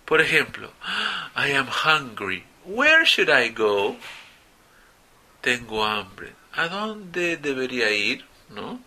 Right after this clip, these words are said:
Ah, "What doctor should I visit?" Por ejemplo, están yendo a la clínica. "What doctor should I visit?" ¿Qué doctor debería visitar?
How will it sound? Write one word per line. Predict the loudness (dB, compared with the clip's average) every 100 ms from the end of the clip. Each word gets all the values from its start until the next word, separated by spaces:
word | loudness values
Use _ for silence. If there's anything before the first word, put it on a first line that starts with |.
| -20 _ -20 -20 -20 -20 -20 -20 -20 -8
Ah, | -4 -2 -2 -4
"What | 0 0 0 0
doctor | 2 2 0 -2 2
should | 2 2 4
I | 2 2
visit?" | -2 -4 -2 -2 -4 -4 -16 -20 _ -20 -20 _ _ _ _ _ _ -20 _ _ _ _ _
Por | -12
ejemplo, | -8 -8 -4
están | 0 0
yendo | 0 -6 0 0 0
a | -4
la | -4 -4
clínica. | -6 -8 -8 -8 -10 -12 -18 -14 -10 -2
"What | 4 4 2
doctor | 4 4 4 0 -2
should | 0 4 4
I | 4
visit?" | 2 0 0 -2 -6 -8
¿Qué | -2 2 2 2
doctor | 0 -4 -4 0 2 0
debería | -2 0 0 -2 -4 -4
visitar? | -4 -8 -12 -10 -8 -8 -10